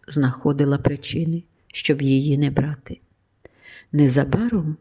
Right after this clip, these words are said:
з'ясувалося, що Ніна при надії. "Ну ось", радісно говорила Мари-, Маргарита Сергіївна доньці, "у тебе і є помічниця. Все тобі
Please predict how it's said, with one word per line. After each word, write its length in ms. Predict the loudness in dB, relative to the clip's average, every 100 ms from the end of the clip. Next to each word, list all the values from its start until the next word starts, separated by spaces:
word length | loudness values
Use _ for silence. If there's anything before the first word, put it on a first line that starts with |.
| -6
з'ясувалося, 840 | 0 2 2 2 4 4 2 0
що 260 | -2 0 0
Ніна 380 | 4 4 4 0
при 200 | 0 0
надії. 720 | 0 -2 0 -2 -2 -2 -8 _ _ _ _ _ _ _ _ _ _ _ _ _ _ _ _
"Ну 260 | 6 10 10
ось", 420 | 8 2 -4 -14 -18 _ _ _ _ _ _ -4
радісно 460 | -2 0 -2 -2 -2
говорила 440 | 0 0 0 0
Мари-, 380 | 0 2 2 0
Маргарита 540 | 2 2 2 0 -2 -4
Сергіївна 520 | 0 2 2 2 0
доньці, 480 | 2 0 -2 -8 -18 _ _ _ _
"у 100 | -2
тебе 420 | 2 2 2 0 4
і 120 | 4
є 220 | 4 2
помічниця. 880 | 2 4 4 2 0 2 0 -4 -8 _ _ _ _ -20 -20 -20 -20 -20 _
Все 420 | -8 0 2 2
тобі 440 | 0 0 0 -2